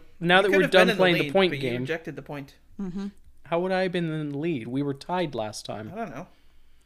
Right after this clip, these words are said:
Speaker 3: It's arbitrary anyway, so.
Speaker 1: Yeah.
Speaker 2: Points absolutely matter.
Speaker 1: Anyway,
Speaker 3: <laughs>
Speaker 1: uh, who wants to go first
Speaker 3: You
Speaker 1: for
Speaker 3: started with favorite things. Why don't you start with least favorite things?
Speaker 1: Uh,
Speaker 3: There are probably many of them.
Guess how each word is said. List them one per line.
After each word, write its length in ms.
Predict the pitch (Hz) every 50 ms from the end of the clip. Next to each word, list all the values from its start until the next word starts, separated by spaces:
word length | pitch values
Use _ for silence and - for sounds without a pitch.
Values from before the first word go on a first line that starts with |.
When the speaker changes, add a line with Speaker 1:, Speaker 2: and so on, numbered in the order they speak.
| _ _ -
Speaker 3:
It's 160 | 226 220 -
arbitrary 580 | 196 185 190 196 185 - 190 175 170 175 175
anyway, 380 | 175 175 180 175 170 175 175 175
so. 300 | 180 - - 165 175 165
Speaker 1:
Yeah. 220 | 160 156 151 147 139 143 - - - 156 - -
Speaker 2:
Points 340 | - 196 208 202 202 - - -
absolutely 520 | 151 170 - - 156 143 151 147 143 131
matter. 260 | 131 131 123 117 117 143
Speaker 1:
Anyway, 380 | 196 196 190 175 160 156 - - 220 208 170 226 - - 208 -
Speaker 3:
<laughs> 420 | - - - - - - - -
Speaker 1:
uh, 360 | 170 165 160 160 156 156 156 - - 165
who 100 | 151 190
wants 300 | 180 190 196 190 - - -
to 200 | - - 180 175
go 260 | 170 170 170 165 170 165
first 320 | - - - 175 170 170
Speaker 3:
You 160 | 208 233 277
Speaker 1:
for 60 | 285 311
Speaker 3:
started 380 | - 294 294 302 302 294 247
with 160 | 269 269 -
favorite 420 | - - 254 269 269 208 180 - -
things. 360 | 135 127 110 160 190 185 185
Why 100 | 175 180
don't 180 | 185 190 190 -
you 80 | 220
start 280 | 208 - - 208 190 190
with 120 | 226 -
least 280 | 240 233 196 170 - -
favorite 340 | - 131 87 - 92 - -
things? 440 | - - - - - - - - _ _ _ _ _ _ _ _ _ _ _ _ _ _ _ _ _ _ _ _ _ _ _ _ - - - _ _ _ _ _ _ -
Speaker 1:
Uh, 440 | 147 147 147 147 147 143 143 139 139 135
Speaker 3:
There 120 | 202 185
are 40 | 190
probably 440 | 185 - 220 214 208 226 208 233 233
many 300 | 226 220 202 196 180 170
of 140 | 151 151 -
them. 200 | 139 131 143